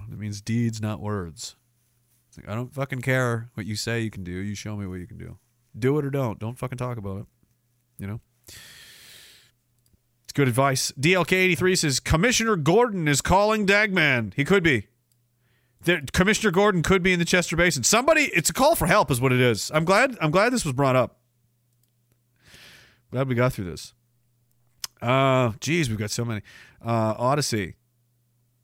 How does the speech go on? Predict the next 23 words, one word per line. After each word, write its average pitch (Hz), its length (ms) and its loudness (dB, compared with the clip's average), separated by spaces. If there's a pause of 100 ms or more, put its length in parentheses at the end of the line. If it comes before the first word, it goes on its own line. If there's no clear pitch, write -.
(180)
Uh, 98 240 -6
White 117 480 -2
Wright 165 300 2
says, 135 220 0
"You're 127 80 0
doing 151 320 0
great, 156 400 0
mate." 165 240 2
Thanks, 175 240 2
brother. 180 320 2 (480)
Uh, 131 180 2
the 131 120 -2
Squirrel 165 420 2
Advocate 170 480 0
says, 139 240 0
"Winston 151 380 -2
Churchill's 156 460 -2
real 147 260 0
name 143 260 2
was 120 260 -2
Winston 156 720 0 (220)
Sinagogill." 180 1200 2
<laughs> - 60 -20